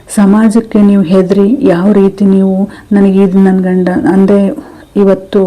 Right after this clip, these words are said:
ಒಂದು ಸಂಸಾರ ನಡಿಬೇಕು ಅಥವಾ ಒಂದು ರಿಲೇಷನ್‌ಶಿಪ್ ಚೆನ್ನಾಗಿರ್ಬೇಕು ಅಂದ್ರೆ ಸಮಾಜದ ದೃಷ್ಟಿಯಲ್ಲಿ ನಾವು ಕಷ್ಟಪಡ್ಬೇಕು. ಯಾಕಂತಂದ್ರೆ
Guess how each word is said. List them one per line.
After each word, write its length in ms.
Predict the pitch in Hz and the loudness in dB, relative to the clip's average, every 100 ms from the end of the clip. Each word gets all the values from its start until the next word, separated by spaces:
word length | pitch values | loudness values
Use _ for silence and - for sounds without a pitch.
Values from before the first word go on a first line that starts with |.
| 180 180 180 | -2 -2 0
ಒಂದು 320 | 190 190 196 | 2 0 0
ಸಂಸಾರ 520 | 190 - 190 185 196 196 | -4 -4 -4 -2 -2 0
ನಡಿಬೇಕು 600 | 185 180 185 190 185 196 | 0 0 0 -2 0 -2
ಅಥವಾ 220 | 190 190 | 0 -2
ಒಂದು 140 | 185 | -2
ರಿಲೇಷನ್‌ಶಿಪ್ 720 | 180 180 185 - 190 - 175 | -2 -2 -4 -2 -4 -4 -6
ಚೆನ್ನಾಗಿರ್ಬೇಕು 680 | - 180 180 185 185 180 180 | -4 -4 -2 -2 -2 -2 -4
ಅಂದ್ರೆ 520 | 180 185 233 - - - - | -4 -4 -6 -12 -20 -10 -2
ಸಮಾಜದ 560 | 190 202 208 214 202 | 0 0 0 0 0
ದೃಷ್ಟಿಯಲ್ಲಿ 520 | 196 196 - 202 190 214 | 0 -2 -4 -2 0 0
ನಾವು 380 | 202 190 220 | -2 -2 -4
ಕಷ್ಟಪಡ್ಬೇಕು. 760 | 247 - 185 - 190 185 185 190 | -6 -8 -8 -4 -4 -2 -4 -4
ಯಾಕಂತಂದ್ರೆ 540 | 190 202 214 208 233 | -4 -2 0 0 0